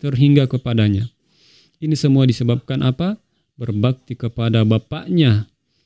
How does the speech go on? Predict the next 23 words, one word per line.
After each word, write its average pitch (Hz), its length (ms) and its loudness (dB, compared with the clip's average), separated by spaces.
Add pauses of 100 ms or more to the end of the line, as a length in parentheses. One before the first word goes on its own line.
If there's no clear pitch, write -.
(120)
dengan 131 320 0
mengurusnya 123 560 4
ketika 123 320 -6
beliau 120 320 4
sakit 135 400 -2
dan 117 240 2
berkhidmat 135 640 -2
kepadanya. 113 580 -2 (760)
Berbakti 139 420 -6
pada 143 220 -2
kedua 135 240 0
orang 127 180 2
tua 127 140 -2
itu 131 260 0
akan 127 320 0
mendatangkan 120 560 0
kebaikan 123 540 0
yang, 123 160 2 (100)
yang 156 460 0
tak 151 240 -10
terhingga 165 580 2 (420)
bagi 117 320 0
anak, 127 320 2